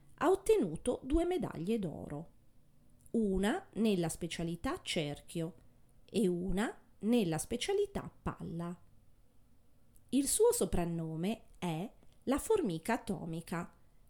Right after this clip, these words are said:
per il suo fisico esile, ma anche per la sua energia,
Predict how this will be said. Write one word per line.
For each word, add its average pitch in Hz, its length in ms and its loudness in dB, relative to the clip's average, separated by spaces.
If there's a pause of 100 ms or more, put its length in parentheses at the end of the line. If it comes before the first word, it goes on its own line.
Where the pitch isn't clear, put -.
(100)
per 190 180 0
il 190 140 0
suo 185 180 -2
fisico 262 580 0
esile, 170 600 0 (280)
ma 392 160 2
anche 180 640 -2
per 277 180 2
la 330 120 2
sua 208 240 0
energia, 180 760 -4